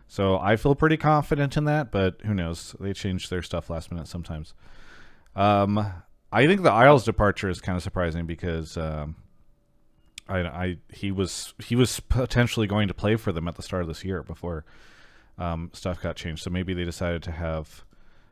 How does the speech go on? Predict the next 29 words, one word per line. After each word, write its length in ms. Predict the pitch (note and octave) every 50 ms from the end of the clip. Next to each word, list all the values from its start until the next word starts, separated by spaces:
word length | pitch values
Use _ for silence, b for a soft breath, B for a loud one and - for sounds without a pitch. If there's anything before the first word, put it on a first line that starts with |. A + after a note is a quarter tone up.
| _ _ -
uh, 360 | - E2 D#2+ D#2 D#2 D2+ D2 - - _ - - -
I 120 | - F2+
don't 80 | - D#2+
know, 100 | C#2 - _ -
the 140 | A2 F#2+
Sven 280 | F2 E2 F#2 F#2+ F#2 F#2
stuff 260 | - - F2 D#2 -
just 180 | - F2 E2 -
seemed 200 | - F2 E2+ F2
like 140 | E2+ D#2+ -
a 60 | F2
better 400 | E2 E2+ E2 E2 D#2+ D#2 D#2+ - - -
situation. 720 | - - G2 - - F2 E2+ E2+ - - E2+ D#2+ D#2 - b b b b b b b -
Trying 180 | - F#3 G#3
to 60 | G#3+ G3+
think 160 | G3 E3+ D3+
if 40 | C3
there's 180 | B2+ A2+ G2+
anything 380 | B2 C3+ C#3 - - A#2+ A2 - -
else. 320 | G2 G#2 G#2 E2+ E2+ -
There's 200 | - - A2 G2+
been 140 | G#2+ D3+ D#3+
just, 200 | D#3+ D#3+ - -
like, 160 | B2 A#2 G2+
a 60 | G#2+ G2
scattering 680 | - - - - A2 A2 A2+ A2+ A2+ A2 G#2 G2 F#2+ F#2+
of 120 | E2+ -
different 320 | - F#2+ - - G2 -
stuff 500 | - - - F#2 F2 F2 - - - -